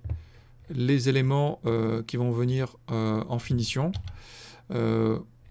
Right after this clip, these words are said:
soit on le fait horizontalement, on fait les accroches comme ça. On va essayer de faire un, un retour. On va faire un, une extrusion parchemin. Euh, voir ce que ça va nous donner. Alors, est-ce que ça va fonctionner, euh, au vu de la forme ?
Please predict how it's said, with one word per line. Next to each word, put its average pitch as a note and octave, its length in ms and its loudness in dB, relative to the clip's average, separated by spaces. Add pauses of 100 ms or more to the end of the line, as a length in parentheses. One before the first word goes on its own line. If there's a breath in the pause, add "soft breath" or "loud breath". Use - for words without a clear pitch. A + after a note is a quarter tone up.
(380)
soit F3+ 340 6
on D#3 80 6
le D3+ 100 8
fait D#3+ 260 4
horizontalement, C#3+ 560 4
on C#3+ 60 -2
fait C3+ 120 2
les A#2+ 100 4
accroches C#3+ 340 2
comme B2+ 140 0
ça. D#3 440 2
On B2+ 120 0
va D3 120 6
essayer D#3+ 260 6
de C#3 100 2
faire D3 260 2
un, C3 220 2
un C3 120 2
retour. C#3+ 520 2 (360 loud breath)
On - 40 0
va B2 60 0
faire D#3+ 160 4
un, D3 220 0
une C3+ 120 2
extrusion D3 380 0
parchemin. D3 500 0 (560 loud breath)
Euh, A2+ 600 2
voir B2+ 260 2
ce - 60 -6
que D3 120 0
ça C#3 200 0
va C3+ 300 0
nous C3+ 200 2
donner. B2 460 4 (540 loud breath)
Alors, A#2 360 -2
est-ce C#3 160 -2
que D3+ 100 0
ça B2 180 0
va C#3 180 2
fonctionner, C#3+ 720 0 (140)
euh, A2 320 0
au A2+ 160 2
vu C3+ 180 0
de D3 80 2
la C3+ 100 2
forme ? D#3+ 480 0